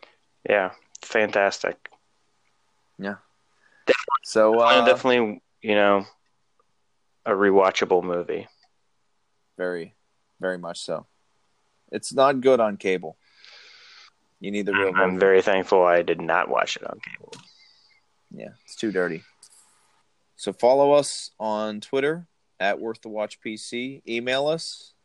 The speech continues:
Speaker 2: any ideas, anything you wanna yell at us about. Uh, worth the watch podcast at gmail dot com. Like us on Facebook and follow us on there. I think it's Worth the Watch Podcast. You can find us.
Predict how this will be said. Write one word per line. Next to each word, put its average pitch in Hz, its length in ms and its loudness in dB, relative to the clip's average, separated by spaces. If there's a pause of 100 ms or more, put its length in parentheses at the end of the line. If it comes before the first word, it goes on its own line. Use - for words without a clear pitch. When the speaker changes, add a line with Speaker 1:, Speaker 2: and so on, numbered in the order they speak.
Speaker 2:
any 107 200 -6
ideas, 120 880 -4 (280)
anything 101 340 -10
you 98 80 -6
wanna 95 140 -4
yell 98 220 2
at 117 60 0
us 123 140 -6
about. 120 340 -6 (800)
Uh, 98 200 0
worth 120 240 0
the 127 80 -4
watch 113 280 0
podcast 107 640 -2
at 90 100 -8
gmail 107 400 -6
dot 104 220 -2
com. 135 480 -6 (1120)
Like 110 300 2
us 113 140 -6
on 101 160 -6
Facebook 120 560 -6
and 98 100 -16
follow 92 320 -4
us - 160 -10
on 90 160 -10
there. 135 420 -4 (1040)
I - 40 -20
think 104 180 -8
it's - 140 -10
Worth 113 200 0
the 113 100 -2
Watch 98 300 -2
Podcast. 139 680 -2
You - 80 -18
can 92 100 -20
find 107 340 -4
us. - 340 -8